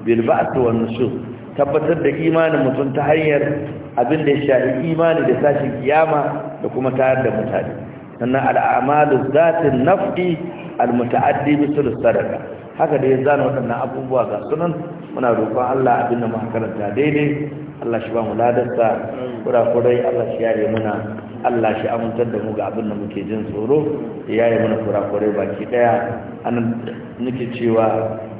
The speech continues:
subhanaka Allahumma wa bihamdika, nashhadu an la ilaha illa anta, nastaghfiruka wa natubu ilayka. Assalamu alaikum wa rahmatullahi wa barakatuh.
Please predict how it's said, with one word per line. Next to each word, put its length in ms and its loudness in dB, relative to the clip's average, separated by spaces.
subhanaka 640 -2
Allahumma 360 -2
wa 40 -4
bihamdika, 640 -2
nashhadu 360 -4
an 200 -4
la 80 0
ilaha 200 -2
illa 180 -2
anta, 340 -2
nastaghfiruka 720 -2
wa 160 0
natubu 400 -6
ilayka. 380 2
Assalamu 400 2
alaikum 480 0
wa 160 0
rahmatullahi 960 -2
wa 80 -2
barakatuh. 640 -4